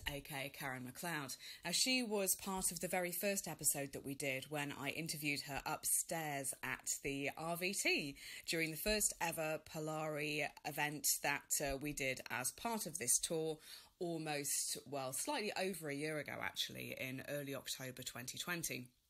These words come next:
And she was part of this tour, wasn't she, for most of it? And you two were actually, uh, going around together,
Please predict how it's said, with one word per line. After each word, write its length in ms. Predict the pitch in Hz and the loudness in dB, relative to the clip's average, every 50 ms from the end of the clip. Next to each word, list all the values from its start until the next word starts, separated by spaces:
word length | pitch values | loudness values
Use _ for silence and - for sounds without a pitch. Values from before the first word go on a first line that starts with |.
| _ _ - - - - - - - - - | _ _ -20 -18 -18 -16 -18 -18 -10 -4 -2
And 200 | 165 175 175 - - - | -2 0 0 0 2 6
she 180 | - - 269 | 6 6 6
was 160 | 269 285 269 - | 6 2 0 -2
part 300 | - - 226 214 - 185 | -2 -2 -2 -2 -2 -2
of 100 | 180 - | -2 0
this 220 | 180 175 - - | 2 2 2 2
tour, 420 | - - - 254 208 147 127 123 | 2 0 0 0 0 0 0 -2
wasn't 320 | 135 160 170 165 156 123 - | -2 -2 -2 -2 0 4 4
she, 260 | - - 123 123 131 | 4 4 4 2 -4
for 360 | 127 - 139 131 127 120 110 110 - - | -4 -2 0 0 0 0 -2 -4 -6 -6
most 360 | 147 156 143 139 - - 135 | -4 -2 0 0 0 0 0
of 80 | - | -2
it? 240 | 139 127 - - - 131 | -2 -2 -2 -2 -2 -4
And 220 | 123 127 131 123 - - - - - - | -2 -4 -4 -6 -8 -10 -14 -12 -8 -4
you 120 | 156 156 | -2 0
two 240 | 151 - - 139 131 | 0 0 0 0 -2
were 140 | 123 131 127 | -2 -2 -2
actually, 420 | - - - - - 131 131 127 | -2 2 2 2 2 2 0 -2
uh, 140 | 123 127 120 - - | 0 0 -2 -2 -2
going 260 | - 160 139 135 127 | -2 0 0 0 0
around 300 | 131 131 139 139 135 139 | 0 0 2 2 2 0
together, 400 | - - - 135 127 127 127 131 | -2 -2 -2 -2 -6 -4 -4 -4